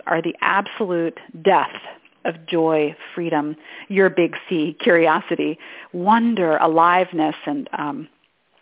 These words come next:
and creativity. And the only way to, to eradicate them, I think, um, for better or worse, is to sort of go through the fire, to, to literally surrender control, to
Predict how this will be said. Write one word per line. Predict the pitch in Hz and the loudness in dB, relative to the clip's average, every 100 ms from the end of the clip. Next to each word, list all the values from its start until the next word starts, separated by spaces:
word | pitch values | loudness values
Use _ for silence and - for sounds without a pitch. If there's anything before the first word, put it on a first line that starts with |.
| _ - | _ -8
and | 208 196 | -6 -4
creativity. | - 170 - 175 180 - - - - - - - | -2 -2 0 -2 -2 -6 -10 -18 -20 -20 -14 0
And | 196 185 180 | 2 2 0
the | 202 - | -4 0
only | 220 269 262 | 2 4 2
way | 185 175 160 151 165 - | 2 2 2 0 -6 -10
to, | 185 165 160 156 - _ _ _ 262 - | -6 -4 -4 -6 -12 _ _ _ -12 -2
to | 180 | 2
eradicate | 180 320 403 - 147 - | 4 4 2 -2 -4 -4
them, | 143 - | -6 -4
I | 165 - | -6 -4
think, | 147 156 _ _ - | -6 -6 _ _ -4
um, | 180 160 151 165 - - | -2 0 -4 -10 -18 -8
for | 196 | 0
better | 175 165 | 0 0
or | 170 | -2
worse, | 160 190 180 | 0 0 0
is | 160 - | -6 -12
to | 160 | -4
sort | 170 | -2
of | 160 151 | -2 0
go | 165 160 | 0 0
through | 180 156 | -6 -8
the | 156 | -2
fire, | 165 156 160 143 - | 0 2 0 -4 -4
to, | 185 165 - - - - - | -4 -4 -8 -20 -20 -20 -4
to | 220 | -2
literally | 208 214 247 285 240 196 - - | -2 0 2 4 4 2 -2 -6
surrender | 180 185 214 240 247 240 | 0 2 2 2 0 -2
control, | - 185 165 190 165 165 | -6 -8 -2 2 2 2
to | - | -4